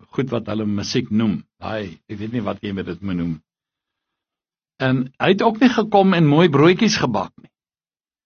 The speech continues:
Jy weet, hy het hulle bestraf. Hy het nie kom mooi broodjies bak nie. Ek gaan dit weer lees nie, maar lees maar Nehemia vyf vanaf vers sewe tot elf. En dan, ek gaan miskien Psalm honderdeenenveertig vir u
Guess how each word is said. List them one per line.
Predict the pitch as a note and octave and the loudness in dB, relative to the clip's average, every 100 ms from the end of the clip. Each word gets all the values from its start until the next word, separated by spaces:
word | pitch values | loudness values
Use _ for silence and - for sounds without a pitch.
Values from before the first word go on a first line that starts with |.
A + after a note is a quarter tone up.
| _ A2+ | _ -4
Jy | |
weet, | B2 G3 | 2 2
hy | C3+ F#3+ | 4 2
het | G#3+ | 2
hulle | D3+ D#3+ D#3 D3+ - | 2 2 0 -4 -2
bestraf. | A#2+ A#2+ - - F#3+ D#3 - - - _ _ _ | 0 0 -2 -2 2 2 0 -10 -20 _ _ _
Hy | - A#2+ | -4 -2
het | |
nie | F3+ E3+ | -2 0
kom | D#3 B2+ | 2 2
mooi | B2 | 2
broodjies | A2 A2+ G#2 G#2 F#2+ | 2 0 -2 -6 -12
bak | - F#2+ - | -10 -10 -8
nie. | F#2 _ _ _ _ - | -10 _ _ _ _ -6
Ek | C3 - | -4 0
gaan | E3 | 0
dit | E3 C3+ G#2+ | 0 -2 0
weer | B2 C#3 | 2 2
lees | A2+ C3+ C#3+ | 0 0 -2
nie, | F#3+ | -2
maar | C3+ | -2
lees | A2 B2+ E3+ - | 0 0 -2 -2
maar | C3+ A#2 | -2 -2
Nehemia | A2 A#2+ B2 A2+ B2+ B2+ | -2 -2 0 0 -2 -4
vyf | - C#3 C3+ - | -4 -4 -4 -2
vanaf | B2 A2+ - | -4 -4 -4
vers | G#2+ - | -6 -6
sewe | C3 A#2+ A2+ | -6 -6 -6
tot | A2+ G#2+ | -8 -10
elf. | - A#2 C3+ E3+ E3+ _ _ _ _ _ _ _ _ _ _ _ _ _ _ | -8 -6 -4 -6 -10 _ _ _ _ _ _ _ _ _ _ _ _ _ _
En | C3 B2+ | 2 2
dan, | D#3 | 2
ek | F3+ E3+ - | 0 -2 0
gaan | G3+ | 2
miskien | F#3+ - G3+ F3 | 2 0 -2 -2
Psalm | D3 - D#3+ D3+ | -4 -2 0 0
honderdeenenveertig | A2+ C3+ C#3+ C#3 C#3+ C3 B2 - C#3+ B2+ A#2 G#2 | 0 0 -2 -2 0 0 -2 -4 -4 -4 -6 -10
vir | - A2 | -8 -8
u | F#2+ | -8